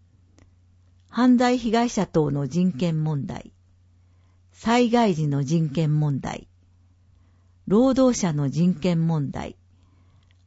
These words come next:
アイヌの人々の人権問題。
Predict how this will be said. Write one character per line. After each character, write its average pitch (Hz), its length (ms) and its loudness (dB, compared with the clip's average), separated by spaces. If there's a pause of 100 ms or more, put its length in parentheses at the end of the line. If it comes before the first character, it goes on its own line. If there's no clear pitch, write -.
(200)
ア 269 140 4
イ 269 60 6
ヌ 220 140 8
の 165 140 2
人 202 260 0
々 170 220 -4
の 139 160 -4
人 165 260 0
権 160 300 -2
問 156 200 -2
題。 - 260 -12